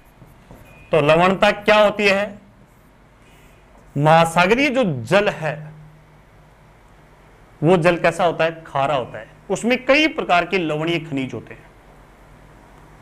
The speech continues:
और इन लवणीय खनिजों में सबसे ज्यादा मात्रा सोडियम क्लोराइड की होती है। सबसे ज्यादा मात्रा में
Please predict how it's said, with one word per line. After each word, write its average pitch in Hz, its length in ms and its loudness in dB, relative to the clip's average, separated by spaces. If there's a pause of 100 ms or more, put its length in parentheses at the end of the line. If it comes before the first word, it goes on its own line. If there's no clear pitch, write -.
(1700)
और 185 340 4
इन 294 120 6
लवणीय 233 360 6
खनिजों 196 360 2
में 208 120 0
सबसे 202 380 -2
ज्यादा 156 300 2
मात्रा 151 520 0 (180)
सोडियम 180 480 2
क्लोराइड 131 500 -4
की - 80 -8
होती 110 220 -12
है। - 160 -20 (1160)
सबसे 196 560 2
ज्यादा 170 420 2
मात्रा 165 360 2
में 170 520 -4